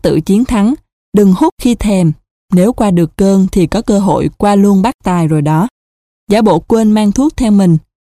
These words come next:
Nói giả bộ nghĩa là có chủ định. Khi được bạn bè mời có thể nói,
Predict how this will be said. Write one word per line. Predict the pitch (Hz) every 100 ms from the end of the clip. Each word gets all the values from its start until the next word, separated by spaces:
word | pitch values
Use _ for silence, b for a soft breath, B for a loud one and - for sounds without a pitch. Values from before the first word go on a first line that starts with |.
| _ -
Nói | 214 208 285
giả | 208 196
bộ | 214 165 - 165 -
nghĩa | 170
là | 220 214 160
có | - 202
chủ | - 170
định. | 202 165 151 143 _ _ _ _ _ -
Khi | 269
được | 220 185
bạn | 165 165
bè | 180 180
mời | 180 180 170
có | 156
thể | 226 -
nói, | 196 190 190